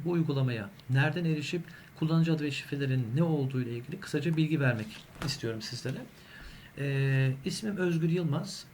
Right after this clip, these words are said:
E, Balıkesir Üniversitesi'nde, e, on beş yıldır, e, akademisyen olarak çalışmaktayım.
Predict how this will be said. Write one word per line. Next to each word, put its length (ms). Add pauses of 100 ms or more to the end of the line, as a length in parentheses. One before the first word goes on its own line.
(120)
E, 220
Balıkesir 400
Üniversitesi'nde, 680 (220)
e, 240
on 240
beş 200
yıldır, 400 (420)
e, 160
akademisyen 640
olarak 240
çalışmaktayım. 720